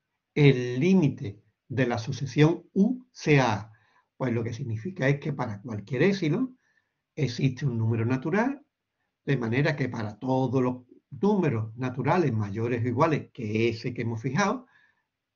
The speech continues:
la diferencia entre valor absoluto del término enésimo de la sucesión y el A es menor que epsilon, donde la barrita es simplemente una notación.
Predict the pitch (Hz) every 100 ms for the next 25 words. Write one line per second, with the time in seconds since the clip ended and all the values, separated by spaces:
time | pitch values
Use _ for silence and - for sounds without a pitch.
0 | - 139 135 123 117 139 120 127 123 131
1 | 123 131 127 131 127 139 202 196 123 117
2 | 107 - 131 120 127 127 120 123 185 185
3 | 123 120 120 117 123 120 - 170 151 -
4 | 127 127 170 233 _ _ _ _ 135 113
5 | 113 113 113 113 - 113 - - - _
6 | _ _ - 117 113 117 107 107 101 98
7 | 127 123 127 123 123 139 123 123 117 127
8 | 135 117 110 110 - -